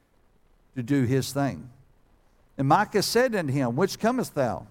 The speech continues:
And he said unto him, "I am a Levite of Bethlehem, Judah, and I go to sojourn where I, where I can find a place."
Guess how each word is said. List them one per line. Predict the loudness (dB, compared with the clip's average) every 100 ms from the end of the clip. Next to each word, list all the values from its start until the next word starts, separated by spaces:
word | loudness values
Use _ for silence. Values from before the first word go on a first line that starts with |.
| -8
And | -4
he | -2
said | 0 0 0
unto | 0
him, | 0 0 2
"I | 2
am | 2
a | 2
Levite | 2 0 2 0 0
of | -2
Bethlehem, | -2 -4 -4 -4 -2
Judah, | -2 -2 -2
and | -2
I | -2
go | 0 0 -2 -4 -14 -20 _
to | -10
sojourn | -6 -6 -6 -6 -8 -14 _ _ _ _ _ -8
where | 0 4
I, | 4 2
where | 0 0
I | 0
can | -2 -4
find | -2 -2
a | -2
place." | -6 -8 -8 -12 -18